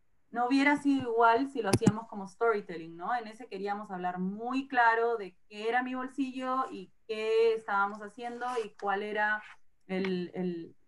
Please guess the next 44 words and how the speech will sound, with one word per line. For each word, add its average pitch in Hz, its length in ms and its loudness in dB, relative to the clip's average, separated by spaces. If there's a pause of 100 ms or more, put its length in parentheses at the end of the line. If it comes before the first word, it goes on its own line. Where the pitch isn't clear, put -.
tipo, 185 220 -8
los, 170 380 -10
los 180 180 -10
features 226 480 0
que 190 100 -6
destacamos. 185 800 2 (400)
Entonces, 208 400 -4
ese 226 260 0
por 240 220 -2
ningún 208 400 -4
lado 240 400 4
podía 208 340 -2
tener 196 280 -6
el 196 120 -8
tema 202 280 -2
de 185 80 -4
storytelling 196 760 -4
para 165 240 -4
que 160 120 -12
nos 160 200 -10
funcione, 175 560 0
¿no? 185 200 -2 (520)
Entonces, 220 340 2 (600)
yo 247 160 -6
creo 269 260 4
que 233 120 0
siempre 262 360 0
tienes 240 260 -6
que 196 120 -4
ver 208 240 -4
cuál 233 340 6
es 285 160 2
tu 277 60 0
audiencia 247 840 0
para 185 220 2
poder 180 240 -4
definir, 190 580 2
¿no? 180 280 -6
Es 240 120 -6
lo 247 120 -6
mismo 294 280 8
que 269 80 -4
un 247 140 -10
pitch. - 280 -4